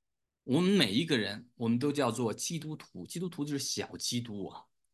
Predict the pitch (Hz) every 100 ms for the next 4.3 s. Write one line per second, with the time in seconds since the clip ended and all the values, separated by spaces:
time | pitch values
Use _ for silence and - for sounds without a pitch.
0 | _ _ _ _ _ _ _ _ _ -
1 | 196 294 - 277 254 240 233 233 - -
2 | 180 - 208 220 160 120 - 127 110 120
3 | 156 135 139 120 - 101 117 131 - -
4 | 95 90